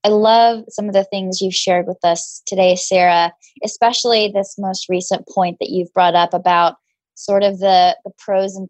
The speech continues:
cons of working at a small shop versus a large shop, and that a lot of times you sort of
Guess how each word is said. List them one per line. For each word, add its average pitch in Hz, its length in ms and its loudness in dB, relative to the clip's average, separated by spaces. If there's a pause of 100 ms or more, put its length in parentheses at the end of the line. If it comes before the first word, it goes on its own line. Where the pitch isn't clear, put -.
(100)
cons 196 500 -6 (120)
of 190 420 2
working 185 520 -8
at 175 340 2 (260)
a 254 60 -8
small 180 340 -2
shop 214 420 0
versus 185 400 -2
a 185 60 -6
large 170 320 -2
shop, 262 360 0 (300)
and 196 140 -4
that - 180 0
a 196 60 0
lot 175 240 2
of 175 80 -4 (100)
times 180 520 -8
you 180 180 -4
sort 180 260 0
of 175 140 0